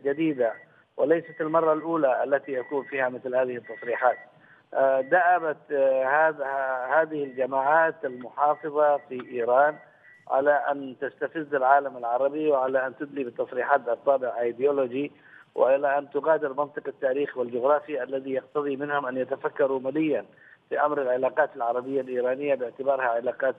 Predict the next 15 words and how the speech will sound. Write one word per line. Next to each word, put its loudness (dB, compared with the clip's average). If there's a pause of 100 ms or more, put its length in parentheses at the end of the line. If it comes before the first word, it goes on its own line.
(100)
تجاور 0
مكاني -4
وتاريخي، -8 (460)
وبالتالي 0
يفتقدون -6
الحكمة -4
وهم -4 (360)
يلوحون -2
بإمكانية -4
التغيير -4
الجذري -6
في -20
المنطقة -8
العربية 0
باتجاه -6